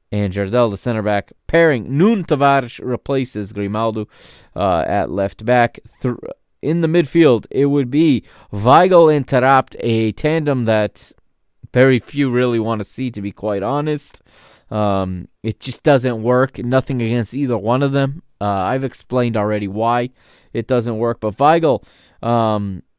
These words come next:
would be yanked in this one. I'll talk about that when we get there. Uh, Pedrinho would, would, would get the start on the right, and Everton Cebolinha, as always, <laughs> starting on the left side,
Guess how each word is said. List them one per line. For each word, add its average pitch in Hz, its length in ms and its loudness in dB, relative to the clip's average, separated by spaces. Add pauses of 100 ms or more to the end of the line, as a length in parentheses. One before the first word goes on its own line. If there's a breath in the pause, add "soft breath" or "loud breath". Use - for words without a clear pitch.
(340)
would 139 200 -2
be 120 100 0
yanked 135 420 -2
in 113 120 -4
this 113 200 -8
one. 113 140 -6
I'll 113 140 -2
talk 117 280 -4
about 107 300 -4
that 104 180 -2
when 107 180 -6
we 101 100 -8
get 143 220 -2
there. 139 220 -2 (480 soft breath)
Uh, 87 300 -2
Pedrinho 139 600 0
would, 107 180 -2
would, 110 460 -4
would 110 240 -6
get 113 180 -6
the 104 80 -10
start 123 480 0 (540)
on 113 180 -2
the 107 80 -4
right, 117 380 -2
and 110 340 -6
Everton 135 600 0
Cebolinha, 151 760 0 (180)
as 143 280 4
always, 131 420 2
<laughs> - 0 -
starting 120 720 -2 (380 loud breath)
on 113 180 0
the 113 80 0
left 120 240 0
side, 117 380 -2